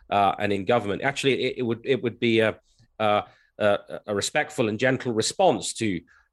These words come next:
Phil Johnson's misunderstanding there of a, a theom-, theonomic transformationalist,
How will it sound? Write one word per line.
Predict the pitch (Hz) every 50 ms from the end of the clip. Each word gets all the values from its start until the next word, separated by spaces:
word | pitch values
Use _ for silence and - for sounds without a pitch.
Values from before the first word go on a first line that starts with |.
| _
Phil | - - 127 120 120
Johnson's | 104 117 127 123 117 - - - 110 92 87 107
misunderstanding | 139 139 - 135 120 110 101 95 - - 113 110 107 98 98 98 101
there | 101 101 101 98 98 - - - - - - - _ -
of | 104 101 101 101 98 - - - -
a, | 104 98 98 98 95 95 98 - _ _ _
a | - 95
theom-, | - - 135 127 120 120 117 -
theonomic | - - 135 120 113 110 107 104 98 - -
transformationalist, | - - 123 120 123 117 - - - 107 98 104 123 147 156 147 - - 127 113 98 90 85 87 - -